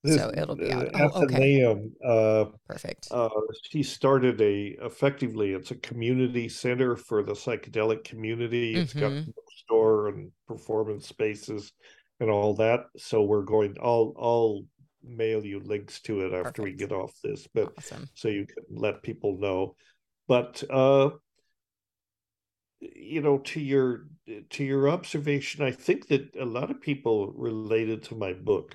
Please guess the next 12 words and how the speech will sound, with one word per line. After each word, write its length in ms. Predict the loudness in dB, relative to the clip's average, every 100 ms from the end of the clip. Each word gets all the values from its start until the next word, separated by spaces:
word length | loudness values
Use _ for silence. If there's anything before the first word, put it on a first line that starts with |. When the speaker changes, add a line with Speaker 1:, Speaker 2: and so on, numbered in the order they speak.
| -14
Speaker 2:
because 360 | -12 -8 -8 -8 -6
my 120 | -4
experience 1040 | -4 -6 -10 -2 0 0 -2 -6 -12 -20 -20 _ _ _ _ _ _ _
growing 400 | 0 6 6 6
up 160 | 2 0
in 100 | -4
the 120 | -4
sixties, 1120 | -2 -4 -4 -6 -2 -2 -4 -8 -12 -20 -20 _ -20 -10
all 240 | -2 0
of 140 | -2 -2
that, 320 | -2 0 -2
Speaker 1:
Mm-hmm. 140 | -6